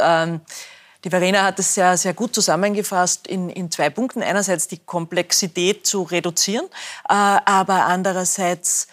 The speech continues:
äh, oder, oder einerseits die, die Komplexität zu reduzieren für die, für die Menschen, weil es einfach schwierige Themen sind,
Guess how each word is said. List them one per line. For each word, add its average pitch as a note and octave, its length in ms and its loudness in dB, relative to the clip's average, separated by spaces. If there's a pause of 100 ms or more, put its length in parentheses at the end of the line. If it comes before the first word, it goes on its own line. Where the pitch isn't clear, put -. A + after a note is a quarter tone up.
(140)
äh, D#3+ 120 -2
oder, D#3 360 -4
oder - 180 2
einerseits G3 420 2
die, E3 220 -4
die E3+ 80 -14
Komplexität F3 720 -4
zu F#3+ 100 -6
reduzieren F3+ 640 -6
für A3 140 -6
die, G#3 180 -4
für - 100 -12
die F#3+ 100 -4
Menschen, G3 380 -4
weil F#3+ 60 0
es F#3 80 -2
einfach E3 260 0
schwierige F#3+ 600 -2
Themen G3 340 -6
sind, D#4 240 -8